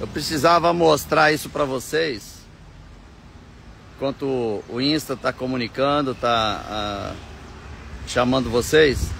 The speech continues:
eu vou mostrar a posição que tava o ministro da Justiça, é, durante o protesto do dia oito de janeiro. Aí vocês vão concordar comigo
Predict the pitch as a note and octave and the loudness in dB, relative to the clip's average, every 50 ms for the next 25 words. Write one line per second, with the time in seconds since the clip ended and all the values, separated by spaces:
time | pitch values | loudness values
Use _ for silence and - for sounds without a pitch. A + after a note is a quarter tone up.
0 | - - - - - - - - - A#2+ B2 E3+ F#3 F#3 F3+ F3+ E3+ - - - | -6 -8 -8 -6 -8 -8 -6 -2 -2 4 4 4 6 8 8 8 8 6 2 2
1 | D#3+ D#3 E3+ F3 E3+ D#3 A#2+ G#2 - - - - - - - - - - - B2 | 4 4 6 6 6 4 2 -2 -10 -16 -16 -16 -16 -16 -16 -16 -14 -4 -4 -4
2 | - - E3+ F#3+ E3 D#3+ E3+ C#3+ - F3+ F3+ F#3 D#3+ - F3 - - D#3+ D#3+ E3 | 0 2 2 2 2 2 -4 -2 2 2 2 2 2 -2 -6 -2 2 4 6 6
3 | E3+ E3+ C#3+ D#3 D#3 D3+ D3+ C#3+ C#3 D3 D#3 D3+ - B2 C#3 C#3+ B2+ A#2+ B2 - | 6 4 4 0 0 0 2 2 2 2 0 -2 -2 -2 -2 -2 -2 -2 -8 -10
4 | - - D3+ D#3+ F3 F3 E3+ - F3 F3+ F#3 F3+ - - - - - - - - | -8 -4 -2 0 0 0 -2 -6 -8 -8 -10 -10 -16 -20 -20 -20 -20 -20 -20 -20
5 | - - - - - - - - - - - C3 C3 C3 C3 C3 C3 C3 B2+ B2+ | -20 -20 -20 -20 -20 -20 -20 -20 -8 0 2 4 4 6 6 6 6 6 6 6
6 | B2 B2 A#2+ A2+ A2 C#3+ C#3+ D3 D#3 D#3+ E3 D3 - - D#3+ D#3+ D#3+ D#3+ D3+ C#3+ | 4 4 2 2 2 2 4 4 4 4 2 0 -2 -2 0 2 4 4 4 4
7 | C3 A#2+ A2+ - - - C3 C3+ - - C#3 C#3 - - C#3+ C#3+ C3+ - B2+ B2+ | 2 0 -2 -4 -8 -8 -8 -8 -4 -2 -2 -2 0 0 0 -2 -2 -4 -8 -8
8 | C#3 B2 A#2+ C#3 C3+ C3 C3 C3+ C#3 C3 B2+ C3+ A#2+ C3 B2+ A#2+ C#3+ C#3+ C3+ C3 | -6 -2 0 2 2 2 2 2 0 0 -2 -4 -4 -4 -2 0 0 0 2 2
9 | C3 C3 B2+ A#2+ G2+ - - - - - - - - - - - - - - - | 2 2 2 2 0 -2 -6 -10 -10 -12 -12 -12 -12 -12 -12 -12 -12 -10 -6 -6
10 | - - - A2+ C3+ D3+ D3+ D#3+ F3 D#3+ - F#3 F#3+ F#3 D3+ C3 E3 F3+ G3 G#3 | -6 -2 0 2 2 4 4 4 2 2 4 4 4 4 4 6 6 6 6 6
11 | F#3 - F3 G#3+ A3 F#3 - G3 G3 E3 D#3 C#3 D3+ D#3 D3 - C#3 C#3+ D3+ E3+ | 4 2 2 2 2 4 4 4 4 4 4 4 4 4 4 2 -2 2 6 6
12 | F#3 F#3 D#3 A#2+ A2 G#2 F#2+ | 6 6 6 2 -4 -6 -6